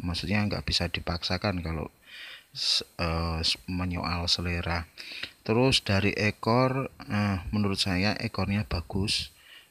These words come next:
eh, tebel, la-, apa, rangkep, dan juga lancurnya ini model-model bukan yang lancur tegak lurus ke atas, tapi,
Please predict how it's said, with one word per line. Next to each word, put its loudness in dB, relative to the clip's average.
eh, 0
tebel, 6
la-, -2
apa, -2
rangkep, 2
dan 0
juga 0
lancurnya 2
ini 2
model-model 2
bukan 0
yang 0
lancur 0
tegak -4
lurus 0
ke -2
atas, 0
tapi, -2